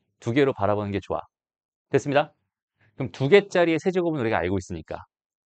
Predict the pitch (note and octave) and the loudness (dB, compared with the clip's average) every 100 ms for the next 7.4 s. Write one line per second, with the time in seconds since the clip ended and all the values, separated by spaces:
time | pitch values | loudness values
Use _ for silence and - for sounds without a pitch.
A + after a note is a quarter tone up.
0 | B2+ C3 B2+ A2 B2 A2 E3 F3 _ _ | -4 -2 -2 -4 -6 -4 -6 -6 _ _
1 | _ _ G2 F2 D#2+ F#3 F#3 C3+ F#3 - | _ _ -8 -8 -2 2 4 4 0 -8
2 | _ - _ _ _ _ - C3+ - - | _ -20 _ _ _ _ 6 6 4 -10
3 | _ _ - G3 C#3 - D#3 - E3+ - | _ _ -2 2 2 2 0 4 2 2
4 | A3+ G#3+ - C#3 F3+ F#3 F#3 F#3 F3 - | 0 -2 0 2 2 2 2 0 -2 0
5 | G3+ - D3+ E3 F3 F3 G2 - C#3+ E3+ | 0 2 0 2 8 8 8 4 2 4
6 | D#3+ G3 G3 F3+ E3+ E3+ G3+ G3 F#3+ F#3+ | 4 0 0 0 0 -2 -2 -2 0 0
7 | F3+ B2+ A#2+ G#2 | 0 2 4 4